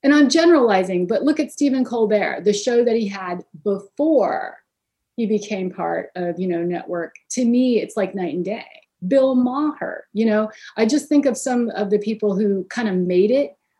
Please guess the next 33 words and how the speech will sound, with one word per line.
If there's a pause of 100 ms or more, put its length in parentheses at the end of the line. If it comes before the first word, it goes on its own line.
(120)
but
then
they
went
to
a
more
mainstream (220)
company
or
whatever,
and (280)
I'm
sure
it
paid (540)
more,
but
at
the
same
time,
I,
I
wonder
if
they
lost
a
little
bit
of
themselves.